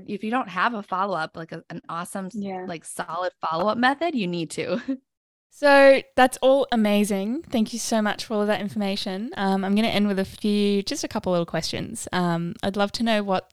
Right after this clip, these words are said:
Speaker 3: is inspiring you right now.
Speaker 1: Ooh. Um, you know what?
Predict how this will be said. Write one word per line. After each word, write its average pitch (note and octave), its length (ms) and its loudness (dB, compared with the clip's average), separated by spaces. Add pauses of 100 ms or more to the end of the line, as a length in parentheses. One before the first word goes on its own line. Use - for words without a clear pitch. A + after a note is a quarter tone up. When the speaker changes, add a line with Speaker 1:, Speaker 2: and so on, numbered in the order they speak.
Speaker 3:
is F#3+ 220 -6
inspiring F#3 640 0
you F3 240 0
right E3+ 200 -4
now. F#3+ 320 -8 (880)
Speaker 1:
Ooh. G3 420 -4 (960)
Um, A#3+ 420 -4 (340)
you G#3+ 160 -4
know G#3 200 2
what? G3 400 2